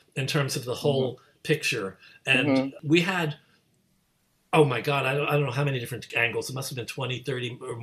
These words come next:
Speaker 1: or more angles.
Speaker 2: Yeah.
Speaker 1: So it, it was,
Speaker 2: And
Speaker 1: it
Speaker 2: it
Speaker 1: was
Speaker 2: flowed. It didn't, it didn't, everything ended up being, being perfect. The frames were perfect and everything really felt like it flowed.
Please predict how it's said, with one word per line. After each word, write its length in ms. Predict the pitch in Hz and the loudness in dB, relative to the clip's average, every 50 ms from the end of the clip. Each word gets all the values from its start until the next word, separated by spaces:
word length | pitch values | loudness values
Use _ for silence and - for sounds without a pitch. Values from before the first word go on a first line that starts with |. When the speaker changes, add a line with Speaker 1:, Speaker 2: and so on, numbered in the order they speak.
| - | -6
Speaker 1:
or 120 | - 113 113 | -4 -4 -4
more 200 | 117 117 113 113 | -2 -4 -4 -2
angles. 320 | 113 120 127 120 110 101 113 | -2 -2 -2 -2 -2 4 8
Speaker 2:
Yeah. 240 | 131 131 127 123 131 | 8 8 8 8 4
Speaker 1:
So 60 | 131 | 0
it, 140 | 123 - - _ _ _ - - _ - | -8 -16 -16 _ _ _ -20 -20 _ -6
it 60 | 147 | -4
was, 80 | 143 131 | 4 10
Speaker 2:
And 160 | 160 185 208 | 12 12 12
Speaker 1:
it 40 | 214 | 12
Speaker 2:
it 20 | - | 10
Speaker 1:
was 120 | - - | 8 4
Speaker 2:
flowed. 480 | - - 247 254 240 196 170 156 151 143 | 6 10 12 12 12 12 12 12 12 12
It 160 | 156 156 151 | 10 8 6
didn't, 460 | 170 190 190 208 208 202 202 196 - - | 4 2 4 4 2 2 2 0 2 6
it 140 | - 160 156 | 6 6 6
didn't, 320 | - 180 180 185 190 180 - _ _ _ _ _ _ _ _ _ _ _ _ _ - | 6 2 2 2 0 -2 -4 _ _ _ _ _ _ _ _ _ _ _ _ _ 0
everything 460 | 214 240 262 285 294 254 277 247 233 | 0 2 2 0 -2 2 2 2 2
ended 300 | 202 202 202 202 196 185 | 2 -2 -2 -2 2 4
up 200 | 185 180 - - | 4 2 2 -2
being, 540 | 185 180 180 175 170 170 165 165 160 160 - - - | -6 -6 -6 -6 -4 -4 -4 -4 -4 -6 -8 -10 -6
being 300 | 139 165 160 160 156 151 | -2 0 2 2 0 0
perfect. 540 | 151 170 160 156 156 151 139 135 120 _ - _ - | 2 4 4 4 4 2 0 0 -2 _ -20 _ -2
The 600 | 127 147 143 143 139 139 139 139 139 135 135 135 _ _ _ _ _ _ _ _ _ _ _ _ | 2 6 6 8 8 8 8 8 8 6 4 0 _ _ _ _ _ _ _ _ _ _ _ _
frames 560 | - 170 165 160 165 170 175 185 196 - - - | 4 6 6 6 6 4 -2 -4 -6 -8 -8 -4
were 140 | 175 175 175 | -2 -2 0
perfect 520 | - 196 185 190 - 202 196 196 _ - _ _ _ - _ _ _ _ _ _ _ - | 2 0 0 0 0 -2 -4 -4 _ -20 _ _ _ -20 _ _ _ _ _ _ _ 2
and 100 | 151 160 | 4 4
everything 380 | 156 151 165 160 180 170 165 | 6 6 4 4 4 2 4
really 260 | 160 160 156 156 156 156 | 6 6 6 6 6 4
felt 200 | - 165 147 123 | 4 4 4 4
like 200 | 143 143 143 143 | 4 2 0 -4
it 120 | 151 - - | -8 -6 -2
flowed. 400 | 143 143 135 139 135 135 127 | 0 2 2 2 2 0 -2